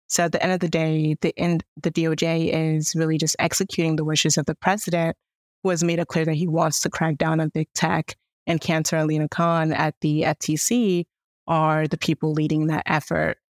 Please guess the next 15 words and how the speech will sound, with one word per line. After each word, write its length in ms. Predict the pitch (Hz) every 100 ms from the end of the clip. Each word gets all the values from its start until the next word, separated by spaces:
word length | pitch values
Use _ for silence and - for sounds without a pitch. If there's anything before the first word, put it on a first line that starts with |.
| _ _ _ _ -
And 120 | 190
in 140 | 202
many 220 | 202 254 262
ways, 600 | 180 180 170 165 160 -
this 320 | 175 170 -
D 240 | 160 170 165
O 80 |
J 240 | 160 160 160
versus 540 | 151 160 - 156 151
Google 300 | - 160 156
online 400 | 160 160 160 156
search 360 | - 160 151 -
case 420 | - 160 156 - -
kicks 300 | - 175 - -
off 380 | 170 170 165